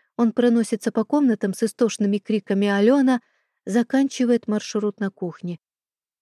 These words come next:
"Доченька, Алёнушка, как же ты меня напугала!" Через минуту мужчина выносит девчушку на руках в холл, бросая на меня гневный взгляд, цедит:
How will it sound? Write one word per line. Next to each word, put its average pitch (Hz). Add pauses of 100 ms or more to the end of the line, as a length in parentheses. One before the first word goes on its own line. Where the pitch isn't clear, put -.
(120)
"Доченька, 190 (100)
Алёнушка, 240 (240)
как 269
же 240
ты 240
меня 208
напугала!" 175 (520)
Через 226
минуту 233
мужчина 220
выносит 208
девчушку -
на 202
руках 214
в -
холл, 269 (400)
бросая 214
на 202
меня 202
гневный 196
взгляд, 214
цедит: 190